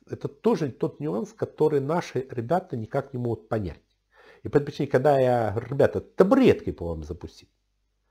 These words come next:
Когда вы принимаете какие-то решения, вот просто табуреткой взять и запустить по вам. Если вы действительно не соображаете, как работает. Ну,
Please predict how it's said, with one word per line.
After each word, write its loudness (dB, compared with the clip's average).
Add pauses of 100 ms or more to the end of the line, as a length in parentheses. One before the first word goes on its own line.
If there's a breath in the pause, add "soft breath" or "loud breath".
(120)
Когда 6
вы 4
принимаете 2
какие-то -6
решения, -6
вот -12
просто -2
табуреткой 2
взять -2
и -4
запустить -6
по -16
вам. -16 (560 soft breath)
Если -2
вы 2
действительно 0
не -2
соображаете, 2
как 2
работает. -2
Ну, -4